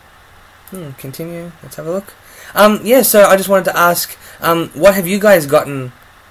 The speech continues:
in the last couple of days? Anything good? Leave a comment letting me know. I always like to read it, so,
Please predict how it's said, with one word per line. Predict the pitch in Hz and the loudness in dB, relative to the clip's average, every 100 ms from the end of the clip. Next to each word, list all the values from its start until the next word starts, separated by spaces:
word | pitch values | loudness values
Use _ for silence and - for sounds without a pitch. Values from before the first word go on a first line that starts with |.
| _ | _
in | - | -8
the | 147 | -2
last | 139 139 - | 0 0 -2
couple | 139 135 | -4 -4
of | 135 | 0
days? | 131 127 | 0 0
Anything | 123 151 147 147 | -4 -8 -8 -4
good? | 156 180 - | -4 -4 -4
Leave | 160 | -6
a | 147 | -4
comment | 170 165 165 151 - | -4 -2 -4 -6 -8
letting | 139 151 151 | -6 -4 -6
me | |
know. | 147 156 208 208 - - | -4 0 -2 -2 -16 -10
I | 135 | -4
always | 143 139 | -2 -2
like | 131 | -4
to | - | -6
read | 127 135 156 | -4 -4 -2
it, | 196 | -4
so, | - 160 160 156 | -6 -4 -4 -4